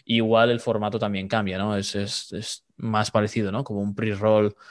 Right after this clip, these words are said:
ad de YouTube donde puedes hacer skip ad. Veremos, veremos. Em, yo creo que una, no, no es súper trascendental,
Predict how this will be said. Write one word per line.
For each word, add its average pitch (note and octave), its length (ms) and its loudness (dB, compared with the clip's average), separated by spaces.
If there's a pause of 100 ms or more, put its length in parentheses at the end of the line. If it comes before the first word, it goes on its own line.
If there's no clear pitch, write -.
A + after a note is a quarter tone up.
(200)
ad A2+ 240 0
de A2 380 -2
YouTube A2 300 -2
donde G#2+ 220 -2
puedes G#2 220 -2
hacer G2+ 240 -4
skip - 300 -8
ad. A#2 240 2 (120)
Veremos, G#2 540 -2
veremos. G2 480 -6 (360)
Em, G2 680 -2 (120)
yo B2 140 2
creo B2+ 160 6
que B2+ 100 4
una, A#2 400 4 (300)
no, A#2 200 -4
no A#2 180 2
es A#2 100 2
súper A#2+ 420 2
trascendental, G#2+ 1000 2